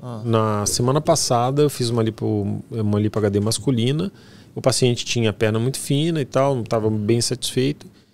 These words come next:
Speaker 2: E a gente fez uma prótese de panturrilha, não é uma cirurgia muito comum, não faço,
Speaker 1: Não é.
Speaker 2: não faço com frequência. Inclusive, quem fez essa parte da cirurgia é um colega meu que tem mais experiência, e aí eu,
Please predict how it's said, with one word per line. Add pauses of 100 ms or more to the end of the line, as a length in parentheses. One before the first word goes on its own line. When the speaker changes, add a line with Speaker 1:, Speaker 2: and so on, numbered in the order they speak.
(120)
Speaker 2:
E
a
gente
fez
uma
prótese
de
panturrilha,
não
é
uma
cirurgia
muito
comum,
não
faço, (160)
Speaker 1:
Não
é.
Speaker 2:
não
faço
com
frequência.
Inclusive, (140)
quem
fez
essa
parte
da
cirurgia
é
um
colega
meu
que
tem
mais
experiência,
e
aí
eu,